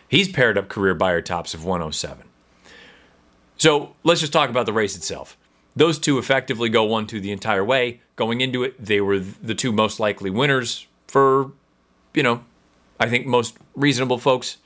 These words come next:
Um, Speaker's Corner being bet down to seven to two was crazy talk. Crazy talk. Neither here nor there. The idea of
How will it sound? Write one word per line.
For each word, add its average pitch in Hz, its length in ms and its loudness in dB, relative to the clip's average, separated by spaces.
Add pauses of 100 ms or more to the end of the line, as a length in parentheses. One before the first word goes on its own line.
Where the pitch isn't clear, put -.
(420)
Um, 98 300 -4
Speaker's 170 340 -2
Corner 127 300 0
being 101 200 -2
bet 104 160 0
down 98 200 -2
to 87 60 -8
seven 98 260 -4
to 82 80 -10
two 90 160 -6
was 76 140 -4
crazy - 360 -10
talk. - 400 -12
Crazy - 300 -6
talk. - 280 -12
Neither 113 300 -2
here 110 140 2
nor 87 120 -4
there. 67 200 -14 (2250)
The 185 240 4
idea 185 540 2
of 151 680 0